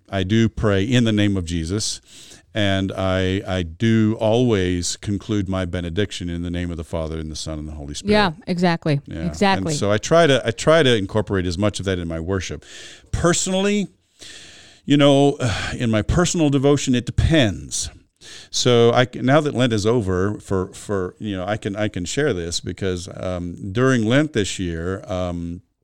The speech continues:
Speaker 1: I did a thing where, um, instead of watching mash, while I ate my supper, I, I, I have, I have a miniature of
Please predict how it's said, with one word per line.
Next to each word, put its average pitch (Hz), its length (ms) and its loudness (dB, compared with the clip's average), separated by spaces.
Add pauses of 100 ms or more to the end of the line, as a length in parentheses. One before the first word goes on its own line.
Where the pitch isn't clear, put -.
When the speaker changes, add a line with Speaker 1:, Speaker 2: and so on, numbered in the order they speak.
(420)
Speaker 1:
I 98 120 0
did 123 160 2
a 120 60 -2
thing 104 480 -2
where, 90 520 -2 (600)
um, 90 680 -2
instead 147 460 0
of 113 300 2
watching 98 580 -2
mash, 98 600 0 (400)
while 95 180 0
I 90 120 -2 (120)
ate 95 240 -6
my 87 120 -12
supper, 87 580 -6 (400)
I, 95 320 0 (260)
I, 92 440 -2 (180)
I - 40 0
have, 147 520 2
I 110 120 0
have 143 220 2
a 120 80 2
miniature 107 720 0
of 90 560 -4